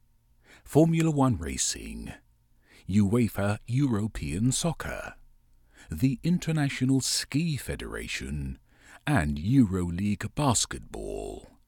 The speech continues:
are in the vanguard of those already doing so. And so the comparisons I've been making for years between Putin and Kim,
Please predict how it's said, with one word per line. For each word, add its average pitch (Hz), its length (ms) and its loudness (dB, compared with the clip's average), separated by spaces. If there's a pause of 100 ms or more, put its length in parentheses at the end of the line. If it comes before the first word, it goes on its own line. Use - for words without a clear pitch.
(440)
are 71 320 -4
in 87 200 2
the 85 100 -4
vanguard 90 720 -2
of 101 200 -2
those 127 640 0 (480)
already 71 840 -8 (200)
doing 139 400 -2
so. - 520 -10 (1600)
And 69 480 -2
so - 220 2
the 90 120 -2
comparisons 78 960 -2
I've 120 340 0
been 76 300 -2
making 78 480 -6
for 64 320 -12
years 104 720 -8 (440)
between 160 440 2
Putin 131 560 0
and 110 300 2
Kim, 104 580 -10